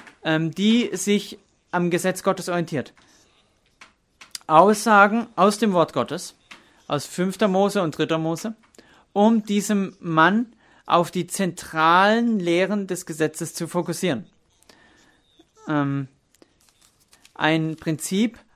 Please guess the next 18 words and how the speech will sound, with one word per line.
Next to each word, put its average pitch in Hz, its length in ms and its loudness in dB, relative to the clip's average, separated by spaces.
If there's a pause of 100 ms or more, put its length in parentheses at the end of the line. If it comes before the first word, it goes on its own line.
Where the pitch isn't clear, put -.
(160)
außerhalb 165 560 2
dessen, 165 340 -2
die 160 320 -6
das 156 200 -8
Gesetz 165 280 -8
kein 160 300 -4
Gewicht 165 260 -4
haben 147 220 -4
kann. 123 220 -12 (1500)
Ihr 151 160 -8
fragt 151 300 -4
vielleicht, 151 380 -4 (1800)
„Wie 160 240 -4
verstehst 180 640 -6
du 180 40 0
das 170 140 0
jetzt - 160 -12
genau?“ 131 420 0